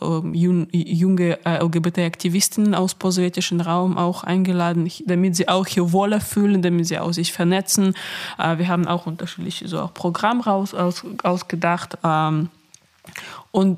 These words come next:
so weiter. In zweitausendachtzehn zum Beispiel haben wir einen Videobloggerin, Blogger, die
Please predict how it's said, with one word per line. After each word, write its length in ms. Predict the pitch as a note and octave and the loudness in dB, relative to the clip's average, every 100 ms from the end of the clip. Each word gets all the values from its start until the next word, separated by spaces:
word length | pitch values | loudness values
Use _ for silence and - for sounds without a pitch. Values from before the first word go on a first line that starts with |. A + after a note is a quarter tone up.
| - - - | -4 -18 -2
so 140 | - | 2
weiter. 280 | F#3 G3 A3 | 4 2 4
In 80 | G#3 | 2
zweitausendachtzehn 720 | - F3+ E3+ F3 D#3+ F3 F#3+ | 4 2 2 2 0 0 0
zum 140 | F3 E3 | 2 0
Beispiel 280 | E3 F3 | 0 0
haben 220 | F3 E3 E3 | 0 2 0
wir 120 | D#3+ | 2
einen 180 | E3 E3+ | 2 2
Videobloggerin, 1120 | G#3+ G3+ F3+ F3 F3+ F#3 F3 F3 E3+ E3 E3 | 4 4 4 4 2 2 2 4 4 4 4
Blogger, 640 | E3+ F#3+ G3 G3 F#3+ F#3 | 2 2 2 2 2 2
die 420 | E3+ E3+ E3 D#3+ | 0 0 2 0